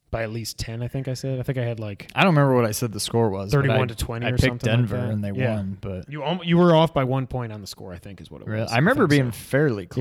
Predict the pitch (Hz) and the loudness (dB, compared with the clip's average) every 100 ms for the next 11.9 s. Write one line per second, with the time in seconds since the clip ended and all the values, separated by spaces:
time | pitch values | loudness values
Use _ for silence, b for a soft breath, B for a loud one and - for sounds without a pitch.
0 | 110 87 - - - 95 127 127 123 117 | -4 -4 -10 -8 -6 -2 -2 -2 -2 -2
1 | 113 107 107 101 - 107 - 95 90 90 | -6 -8 -10 -10 -12 -12 -12 -16 -16 -16
2 | 92 107 _ _ 117 98 95 _ - - | -18 -20 _ _ -8 -8 -8 _ -16 -16
3 | - - - - _ - 165 185 170 175 | -16 -16 -16 -16 _ 0 4 6 6 4
4 | 160 165 156 147 147 139 139 135 131 131 | 4 4 2 4 2 4 4 4 2 2
5 | 120 117 131 127 120 - 113 - 110 - | 0 -2 -2 -4 -6 -8 -10 -8 -12 -12
6 | 110 120 120 113 110 110 110 110 110 104 | -10 -6 -6 -6 -8 -10 -8 -8 -8 -10
7 | 104 110 107 98 104 101 95 107 104 - | -8 -8 -10 -10 -12 -12 -14 -12 -14 -16
8 | b b b b b 127 131 123 120 110 | b b b b b -2 0 -2 -4 -8
9 | 107 _ 113 139 143 151 135 151 147 143 | -12 _ -4 -2 2 2 2 0 2 0
10 | 131 131 127 117 127 127 127 120 120 113 | 0 -2 -4 -2 -2 -2 -4 -4 -6 -4
11 | 123 127 127 - 127 120 135 131 | -4 -2 -4 -4 -6 -4 -4 -4